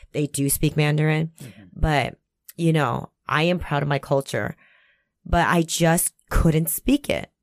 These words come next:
Speaker 1: And I thought I could,
Speaker 2: Mm-hmm.
Speaker 1: but I couldn't speak it properly. I couldn't speak it well.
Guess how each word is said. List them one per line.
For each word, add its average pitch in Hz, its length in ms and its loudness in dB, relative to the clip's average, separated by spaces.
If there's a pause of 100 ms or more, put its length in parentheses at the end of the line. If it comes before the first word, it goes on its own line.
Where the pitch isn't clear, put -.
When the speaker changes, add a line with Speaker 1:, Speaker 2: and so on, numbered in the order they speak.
(100)
Speaker 1:
And 170 140 -2
I 165 120 2
thought 151 380 0
I 175 120 -4
could, - 420 -2 (240)
Speaker 2:
Mm-hmm. - 40 -20 (100)
Speaker 1:
but - 100 -2
I 139 80 2
couldn't 185 340 -2
speak - 320 0
it 160 140 -2
properly. 151 560 0
I - 140 -2
couldn't 151 320 -4
speak - 280 -6
it 160 120 -2
well. 135 260 0